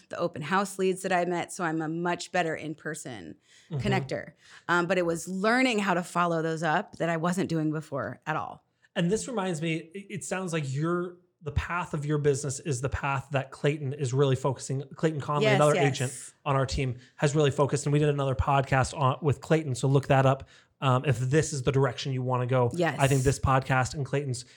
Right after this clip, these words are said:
Speaker 2: is really gonna help kind of filter that. Um, so you put in the work, you, you, you found a team that challenged you, that had expertise around them. So
Speaker 1: Mm.
Speaker 2: that way you, it's not like,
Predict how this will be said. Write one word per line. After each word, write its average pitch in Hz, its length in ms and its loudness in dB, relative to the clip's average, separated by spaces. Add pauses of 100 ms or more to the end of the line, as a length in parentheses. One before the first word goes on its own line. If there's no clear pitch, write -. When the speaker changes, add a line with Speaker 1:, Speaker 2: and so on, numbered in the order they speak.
(140)
Speaker 2:
is 127 120 -2
really 139 140 6
gonna 127 160 -2
help 131 280 -4
kind 139 140 0
of 120 80 0
filter 131 420 -2
that. 127 320 2 (380)
Um, 131 420 4
so - 260 2
you 165 100 2
put 208 160 6
in 214 80 4
the 208 80 4
work, 139 380 4 (340)
you, 160 180 -6
you, 143 320 0
you 143 260 -2
found 185 440 -2
a 180 40 -6
team 185 200 -2
that 175 140 -4
challenged 147 540 -2
you, 147 200 -2 (120)
that 135 160 -6
had 160 200 0
expertise 160 560 -4
around 139 300 4
them. 135 160 0 (260)
So 175 120 -6
Speaker 1:
Mm. - 20 4
Speaker 2:
that 165 160 4
way 160 240 4 (420)
you, 185 160 -2
it's 180 160 -2
not 160 140 -2
like, 143 240 -2